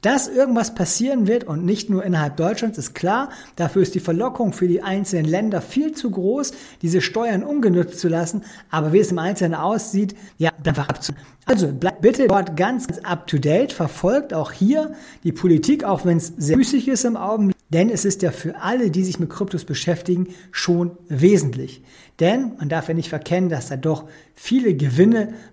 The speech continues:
bei dem anderen entstehen und gehalten werden oder vielleicht auch realisiert werden. Und das wäre natürlich schade, wenn man die dann nachher auch noch versteuern müsste. Also bleibt dabei wachsam. Ich hoffe, dir hat diese Folge gefallen, also hinterlass doch ein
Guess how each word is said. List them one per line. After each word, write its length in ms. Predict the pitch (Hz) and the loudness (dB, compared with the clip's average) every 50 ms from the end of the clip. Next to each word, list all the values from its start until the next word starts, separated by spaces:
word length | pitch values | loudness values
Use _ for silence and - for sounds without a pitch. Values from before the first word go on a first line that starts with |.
| _ | _
bei 120 | - 135 135 | -6 -4 -4
dem 160 | 135 160 - - | -4 -4 -6 -8
anderen 580 | - 160 156 165 170 160 156 156 160 156 156 - - - - - - _ - | -8 -4 0 2 2 2 4 2 2 2 0 -2 -8 -20 -20 -20 -20 _ -6
entstehen 800 | 170 151 135 - - - - - 185 185 214 254 294 294 - - - - - | -4 -2 -2 -2 -4 -4 0 2 4 4 4 2 0 -2 -6 -12 -18 -14 -10
und 180 | 147 131 123 | -10 -6 -4
gehalten 500 | - 151 - - 165 196 240 - 208 185 | -4 -2 0 2 2 2 2 2 2 2
werden 280 | 185 196 202 202 202 220 | 4 4 4 2 2 0
oder 240 | - 170 165 175 160 | 0 0 0 0 0
vielleicht 180 | - 170 165 | 0 -2 -2
auch 100 | 151 135 | -2 0
realisiert 460 | 147 156 151 151 147 156 208 196 - | 2 2 4 4 6 6 6 6 6
werden. 300 | 147 139 143 160 196 196 - - - - - _ _ _ _ _ _ _ _ _ | 2 0 2 0 0 -2 -4 -8 -14 -20 -20 _ _ _ _ _ _ _ _ _
Und 80 | - 165 | -4 -2
das 120 | 165 - | -2 0
wäre 100 | 226 220 | 0 2
natürlich 220 | 190 185 170 - - | 4 4 4 2 2
schade, 460 | - - 175 190 202 190 180 190 185 185 - - - - - | 0 0 0 2 4 4 4 2 2 -2 -8 -16 -20 -8 -2
wenn 100 | - 170 | 0 2
man 160 | 170 160 151 139 | 2 2 2 2
die 140 | 147 185 | 2 2
dann 180 | 175 175 156 156 | 2 2 2 2
nachher 340 | 156 151 - - 143 135 120 | 0 -2 -2 -4 -4 -4 -4
auch 80 | 135 | -6
noch 100 | 147 143 | -6 -6
versteuern 500 | - 180 147 - - 160 139 131 123 123 | -6 -6 -8 -6 -6 -6 -4 -4 -4 -4
müsste. 260 | 123 120 120 - - 139 | -6 -6 -8 -8 -4 -2
Also 240 | 151 156 143 135 - - - - - - - - | 0 0 0 -2 -6 -10 -18 -20 -20 -18 -14 -6
bleibt 520 | 139 139 156 180 202 240 240 - - - | -2 0 2 4 2 2 0 -2 -4 -2
dabei 380 | 156 147 156 175 180 180 160 135 | -2 0 2 2 2 2 0 0
wachsam. 600 | 151 151 - - - - 123 107 98 98 117 127 - - _ _ _ _ _ _ _ _ _ _ - - - - - - - | -2 -2 -2 -4 -6 -8 -8 -8 -10 -12 -14 -16 -20 -20 _ _ _ _ _ _ _ _ _ _ -20 -20 -20 -20 -18 -4 -2
Ich 200 | 294 - - 302 | 0 0 2 2
hoffe, 240 | 285 - - 226 180 | 4 6 6 6 6
dir 140 | 214 233 | 6 4
hat 80 | 185 156 | 4 4
diese 180 | 220 226 247 - | 4 4 4 4
Folge 240 | - 196 196 180 | 6 6 6 6
gefallen, 440 | 175 170 170 - 180 165 156 156 151 | 6 6 6 6 6 6 6 4 4
also 320 | - 185 208 240 226 202 165 | 0 0 2 2 4 6 6
hinterlass 360 | 170 185 185 165 185 170 - | 6 6 6 6 4 4 2
doch 120 | 170 139 | 0 0
ein 120 | 139 - | -2 -2